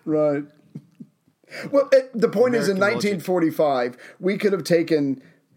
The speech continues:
Speaker 1: uh, 'cause I know they were building a couple of atomic bombs after the two they used. Uh, they could have taken a couple of bombs,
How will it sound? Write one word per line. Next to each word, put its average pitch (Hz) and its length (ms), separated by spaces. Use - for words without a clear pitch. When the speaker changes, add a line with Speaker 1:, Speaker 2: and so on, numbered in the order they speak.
Speaker 1:
uh, 165 180
'cause 170 180
I 185 80
know 196 160
they 185 140
were 165 140
building 156 320
a 139 60
couple 147 360
of 123 260
atomic 139 460
bombs 127 320
after 123 220
the 117 120
two 143 200
they 143 100
used. 135 280
Uh, 160 80
they 185 180
could 190 140
have 156 100
taken 170 240
a 147 60
couple 160 280
of 165 100
bombs, 139 380